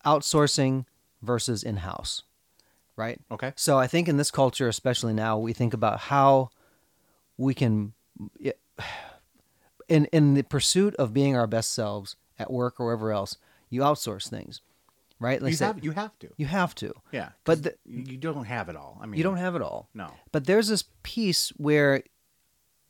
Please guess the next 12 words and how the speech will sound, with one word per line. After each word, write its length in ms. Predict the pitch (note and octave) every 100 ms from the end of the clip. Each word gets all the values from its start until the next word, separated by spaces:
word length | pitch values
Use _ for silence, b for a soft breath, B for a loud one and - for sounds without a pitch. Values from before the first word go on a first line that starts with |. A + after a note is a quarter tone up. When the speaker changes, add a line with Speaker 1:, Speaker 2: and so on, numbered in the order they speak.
| -
Speaker 1:
if 180 | B2
you 120 | D3+ B2
don't 420 | A2 E3 F#3+ -
carefully 480 | - E3+ - D#3+ C3
examine 420 | G#2+ B2+ C3+ B2+
if 120 | -
you 40 |
should 140 | G2+ A#2
outsource 460 | A#2+ B2 C3 A#2
it 80 | G#2
or 40 | G2
not, 340 | G2 C3 D#3+